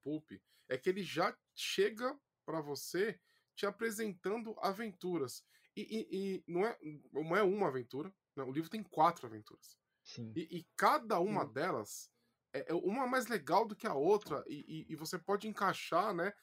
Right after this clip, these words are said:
Speaker 1: a, a, a uma delas em outra. Então, assim, é, eu tenho a impressão,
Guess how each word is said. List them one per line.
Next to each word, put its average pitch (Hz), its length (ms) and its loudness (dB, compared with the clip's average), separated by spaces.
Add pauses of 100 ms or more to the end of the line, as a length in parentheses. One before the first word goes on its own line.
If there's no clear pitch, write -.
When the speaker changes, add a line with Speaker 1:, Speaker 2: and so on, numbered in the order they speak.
(200)
Speaker 1:
a, - 100 -4
a, - 340 0
a - 20 0
uma 151 240 0
delas 143 420 0
em 139 120 -4
outra. 151 480 2 (220)
Então, 208 240 0
assim, 220 380 -2 (580)
é, 160 320 0 (200)
eu 214 120 6
tenho 294 260 -2
a 285 40 -2
impressão, 156 760 -2